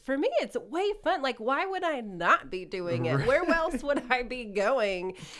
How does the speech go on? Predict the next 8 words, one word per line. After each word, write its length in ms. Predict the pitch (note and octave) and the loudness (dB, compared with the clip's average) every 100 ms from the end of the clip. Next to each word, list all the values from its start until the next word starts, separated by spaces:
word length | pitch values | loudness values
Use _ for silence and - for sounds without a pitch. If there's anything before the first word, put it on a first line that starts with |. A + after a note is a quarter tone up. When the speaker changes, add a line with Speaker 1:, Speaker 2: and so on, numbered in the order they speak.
| G3+ | -8
Speaker 1:
It's 200 | - - | -4 0
a 60 | D#4 | 0
party 560 | - G#3+ C4 C4 G3 | 0 0 0 -2 -2
always. 920 | F#3 F3+ F#3 F3+ F#3 F3+ F3+ F#3 F#3 - _ _ _ _ - - - | 0 0 0 0 -2 -4 -6 -8 -14 -20 _ _ _ _ -20 -20 -8
For 120 | A#3 A#3+ | 0 0
me, 640 | D4+ B3 F#3 F3+ F3+ E3 | 2 0 -2 -6 -6 -2
<laughs> 80 | F#3 | 2
Speaker 2:
<laughs> 140 | - | 4